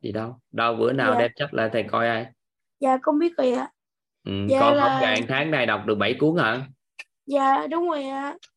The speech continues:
Speaker 1: Ừ. Thôi tốt vậy. Bữa nào đi, bữa nào coi đem sách lại rồi thầy hỏi vài câu trong sách đây.
Speaker 2: Dạ, rất là trân trọng biết ơn tổ chức Quýt và thầy Toàn và hơn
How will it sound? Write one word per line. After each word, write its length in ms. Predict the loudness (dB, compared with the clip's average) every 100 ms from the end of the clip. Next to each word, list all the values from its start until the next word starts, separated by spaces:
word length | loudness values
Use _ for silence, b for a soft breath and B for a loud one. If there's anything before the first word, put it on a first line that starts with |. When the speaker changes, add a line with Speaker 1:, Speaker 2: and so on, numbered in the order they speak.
| _ _ _ _
Speaker 1:
Ừ. 80 | -10 -8 -8 -10 -12 -18 -20 _ _ _ _ -6
Thôi 240 | -2 -2 0
tốt 220 | 2 2
vậy. 240 | 0 -2 -4 -10 _ _ _ _ -4
Bữa 200 | -2 0
nào 320 | 0 0 2
đi, 340 | 2 0 -4 -14 _ _ _ _
bữa 200 | 0 2
nào 360 | 2 0 0 0
coi 380 | 0 2 2 0
đem 320 | 0 0 0
sách 200 | -2 -2
lại 240 | 0 0 2
rồi 140 | 0
thầy 120 | 0
hỏi 260 | 0 0 2
vài 160 | 2 0
câu 140 | 2 2
trong 180 | 0
sách 180 | -2 -2
đây. 260 | -2 -2 -6 -14 _ _ _ _ _ _ _ -4
Speaker 2:
Dạ, 400 | -2 0 0 -2 _
rất 260 | -6 -6 -4
là 120 | -8
trân 300 | -8 -10 -10
trọng 280 | -6 -4 -2
biết 180 | -2 -2
ơn 320 | 0 2 0 -2
tổ 160 | -4 -2
chức 240 | -4 -6
Quýt 160 | -2 -2 -2
và 160 | -6 -4
thầy 160 | -6 -6
Toàn 260 | -6 -6 -6 -14 _ _ _ _
và 120 | -2 -2
hơn 440 | 0 2 2 0